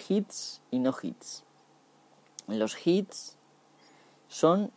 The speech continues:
eh, aquellos vehículos que están en la búsqueda, en la lista de búsqueda de poli-, de la policía por alguna razón,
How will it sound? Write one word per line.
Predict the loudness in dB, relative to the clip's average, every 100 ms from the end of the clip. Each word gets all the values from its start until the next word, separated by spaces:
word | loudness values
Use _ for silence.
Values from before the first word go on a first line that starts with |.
| -4
eh, | 4 6
aquellos | 6 6 6 6 6 2
vehículos | 4 4 4 0
que | -2
están | -4 -2 -2 -4
en | -4
la | -2
búsqueda, | -2 0 4 6 4 2
en | 0
la | 0
lista | 4 6
de |
búsqueda | 6 6 6
de | 6
poli-, | 4 0
de | 0
la | 2
policía | 2 2 2 0 0
por | 0 2
alguna | 2 2
razón, | 0 -4 -8